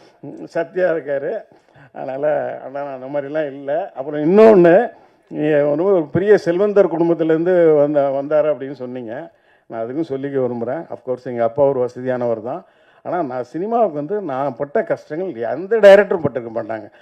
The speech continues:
எல்லாரும் அசிஸ்டன்ட் டைரக்டரா இருக்கும்போது பட்டினி கிடந்திருப்பாங்க. நான் பல பேட்டிகளை சொல்லியிருக்கேன். நான் என்னுடைய முதல் படம் ஒரு சில்வர் ஜூப்ளி கொடுத்துட்டு, என்னுடைய ரெண்டாவது படம் பெரும்புலி ஃபெயிலியருக்கு அப்புறம்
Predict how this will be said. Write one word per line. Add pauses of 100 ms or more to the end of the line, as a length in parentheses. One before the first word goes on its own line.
(140)
எல்லாரும்
அசிஸ்டன்ட்
டைரக்டரா
இருக்கும்போது
பட்டினி
கிடந்திருப்பாங்க. (260)
நான்
பல
பேட்டிகளை
சொல்லியிருக்கேன். (280)
நான்
என்னுடைய
முதல்
படம்
ஒரு
சில்வர்
ஜூப்ளி
கொடுத்துட்டு,
என்னுடைய
ரெண்டாவது
படம்
பெரும்புலி
ஃபெயிலியருக்கு
அப்புறம்